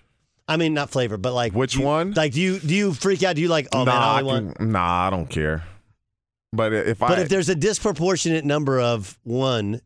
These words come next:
Speaker 1: does it set you off a little bit? Like, "Man, I need some winglets here. I gotta"
Speaker 2: Yeah, I would prefer flats.
Speaker 1: Yeah.
Speaker 2: I would prefer the flats. Nah, I'm not. I
Speaker 1: Wait,
Speaker 2: don't.
Speaker 1: wait, why, why,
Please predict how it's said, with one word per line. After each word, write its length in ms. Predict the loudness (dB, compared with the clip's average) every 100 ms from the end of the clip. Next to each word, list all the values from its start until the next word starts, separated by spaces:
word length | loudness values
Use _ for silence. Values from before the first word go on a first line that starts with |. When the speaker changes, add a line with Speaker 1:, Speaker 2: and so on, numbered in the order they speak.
| -6
Speaker 1:
does 220 | -4 -2
it 140 | -4 -2
set 280 | -4 -2
you 120 | -2 -2
off 240 | -2 -4
a 20 |
little 140 | -6 -6
bit? 80 |
Like, 180 | -10 -8
"Man, 240 | -4 -4 -2
I 80 |
need 160 | -2 -4
some 220 | -6 -6
winglets 400 | -4 -4 -4 -10
here. 120 | -14
I 140 | -12 -10
gotta" 240 | -8 -2
Speaker 2:
Yeah, 180 | 0 0
I 40 |
would 180 | 0 -2
prefer 340 | -4 -4 -4 -2
flats. 540 | -2 -2 -4 -12 -20 -14
Speaker 1:
Yeah. 200 | -14 -14 _ _ _ _
Speaker 2:
I 120 | -4 -2
would 120 | -2
prefer 300 | -4 -4 -4
the 80 | -4
flats. 460 | -4 -4 -6 -18 -20 -20 _ _ _ _ _ _ _ -2
Nah, 400 | 2 2 0 -2
I'm 200 | -2 0
not. 260 | 0 0 0
I 60 |
Speaker 1:
Wait, 80 | 0
Speaker 2:
don't. 220 | 0 0 0
Speaker 1:
wait, 140 | 0
why, 180 | 0 -2
why, 300 | 0 0